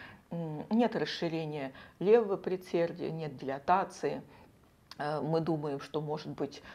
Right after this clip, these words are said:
э, нет такого риска кардиоэмболических событий, потому что все равно назначение антикоагулянтов — это риск кровотечения. Так вот, назначать или не назначать? И как много таких пациентов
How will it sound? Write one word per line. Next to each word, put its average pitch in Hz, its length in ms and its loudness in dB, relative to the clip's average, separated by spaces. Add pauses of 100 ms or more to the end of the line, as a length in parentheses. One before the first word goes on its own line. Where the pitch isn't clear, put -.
(160)
э, - 500 -2
нет - 300 0
такого 156 320 -4
риска 147 320 -4
кардиоэмболических 143 1040 -6
событий, 160 580 -6 (200)
потому 190 160 -2
что 196 140 -8
все - 200 -6
равно 285 480 4 (180)
назначение 208 640 2
антикоагулянтов — 214 760 0
это - 280 0
риск - 360 -4 (140)
кровотечения. 160 800 -4 (260)
Так 240 140 0
вот, 294 220 4
назначать 262 640 2
или 208 160 0
не 185 140 -2
назначать? - 560 -4 (320)
И 254 100 0
как - 260 -4
много 262 280 2
таких - 360 -8 (200)
пациентов - 500 -2